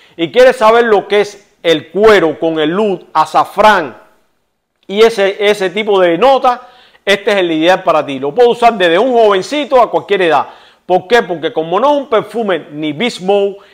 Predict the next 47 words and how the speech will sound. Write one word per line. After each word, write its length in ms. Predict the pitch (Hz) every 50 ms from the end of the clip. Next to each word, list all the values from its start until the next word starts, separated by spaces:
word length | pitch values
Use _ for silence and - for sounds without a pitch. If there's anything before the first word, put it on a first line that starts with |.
| _ -
ni 200 | 151 165 175 175
arrasador, 920 | 175 170 165 156 170 175 - - - 160 156 170 196 220 220 202 196 180 - - _ _ _ _
ni 260 | - 151 165 185 185 185
que 300 | 180 175 175 185 196 180
empalaga, 720 | 165 160 147 - 160 156 170 190 220 226 220 208 202 196
ni 160 | 190 185 175 170
que 100 | - 151
estorba, 640 | - - - - 208 226 220 185 170 160 196 190 180
ni, 140 | 170 165 156
no, 340 | 160 - 165 160 175 175
no. 260 | 175 165 147 117 - _ _ _ _ _ _ _ _ _ _ _ -
Entonces 380 | - 160 147 226 233 233 233 202
lo 140 | 170 160 139
puedes 280 | 175 220 262 294 277
comprar 720 | 285 285 277 240 - 226 226 220 220 220 233 - - - - _ _
lo 360 | - 151 165 170 170 165 160 165
prueba. 420 | 170 208 254 277 277 269 226 -
A 140 | - - -
lo 120 | 180 175 170
mejor 280 | 180 180 196 269 311
si 140 | 294 285 269
tú 140 | - 294 294
lo 180 | 285 262 214
tienes, 340 | 175 247 277 294 285 254 202
déjame 340 | 220 247 262 262 247 240 214
abajo 340 | 208 196 190 214 247 240 214
en 40 | 208
los 100 | 196 -
comentarios, 500 | - 170 165 160 151 208 226 233 202 180
es 40 | 185
muy 100 | 196 214
importante 500 | 196 - 180 165 - 202 208 220 - 165
siempre 600 | - - 196 196 170 196 185 190 190 185 - - -
esta 220 | 196 190 - 190
interacción. 680 | 175 165 - 160 147 139 135 - - 233 240 185 156 - - - - - - _ - - -
A 120 | - 170 180
lo 60 | 180
mejor 380 | 180 180 196 240 262 247 233
me 140 | 208 196 196
dice, 260 | 202 233 220 - 190
"Adicto, 520 | 160 131 139 180 269 311 262 - 277 247 202
pero 160 | 214 190 185
es 60 | 180
que 140 | - 220 220
yo 120 | 214 214
lo 80 | 226 220
usé 460 | 190 151 - - 269 285 269 254 226